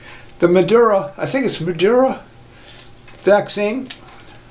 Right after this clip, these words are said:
is like ninety-five or something percent if you get both, protection if you get both the injections. But if you only get one, I read it, you only get eighty-four percent,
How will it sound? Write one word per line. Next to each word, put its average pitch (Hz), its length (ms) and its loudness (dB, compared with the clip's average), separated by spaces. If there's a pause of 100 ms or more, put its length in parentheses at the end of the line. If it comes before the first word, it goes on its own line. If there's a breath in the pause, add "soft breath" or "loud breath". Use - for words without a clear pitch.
(720 loud breath)
is 214 200 2
like 156 220 2
ninety-five 165 840 2
or 156 320 0
something 160 380 -2
percent 151 320 2
if 147 100 -4
you 147 60 0
get - 280 2
both, 156 320 2 (320 loud breath)
protection 165 480 0
if 156 160 0
you 151 60 2
get 139 200 2
both 160 360 2 (220)
the 151 100 2
injections. 160 680 0 (420 loud breath)
But - 100 2
if 135 60 -4
you 202 60 2
only 240 180 2
get 202 180 2
one, 190 340 2
I 147 80 2
read 143 260 4
it, 160 240 -6
you 175 180 4
only 185 200 -4
get 160 220 2
eighty-four 202 500 2
percent, 131 440 -2